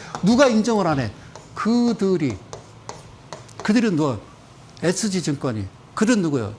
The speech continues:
제이피 모건이. 그들은 누구요? 골드만삭스가. 그들은 누구요? 블랙록이. 그들은 누구요? 그들은 누구요? 한국증권금융이. 이게 쭉 올라간다. 증거금 백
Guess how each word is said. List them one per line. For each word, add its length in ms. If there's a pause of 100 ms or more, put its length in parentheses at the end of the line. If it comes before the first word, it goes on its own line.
제이피 340
모건이. 400 (300)
그들은 320
누구요? 420
골드만삭스가. 840
그들은 360
누구요? 320 (1200)
블랙록이. 440 (640)
그들은 320
누구요? 320 (1900)
그들은 320
누구요? 320 (1900)
한국증권금융이. 960 (380)
이게 240
쭉 260
올라간다. 500 (720)
증거금 440
백 260